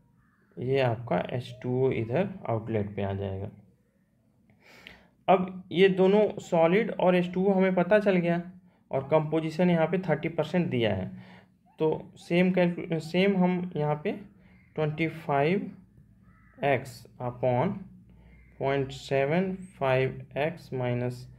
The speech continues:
हंड्रेड into hundred is equal to, अच्छा, यहाँ प्लस पॉइंट टू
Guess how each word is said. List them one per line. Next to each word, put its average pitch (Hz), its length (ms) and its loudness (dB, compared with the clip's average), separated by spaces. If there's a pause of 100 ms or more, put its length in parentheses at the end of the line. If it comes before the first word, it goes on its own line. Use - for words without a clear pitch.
(480)
हंड्रेड 120 640 0 (1200)
into 175 380 2 (1400)
hundred 120 640 -2 (920)
is 131 220 -4 (140)
equal 127 540 0
to, 127 120 -2 (2750)
अच्छा, 107 240 -8 (3500)
यहाँ 120 240 -2 (120)
प्लस 135 240 0 (300)
पॉइंट 165 380 0 (300)
टू 151 200 -4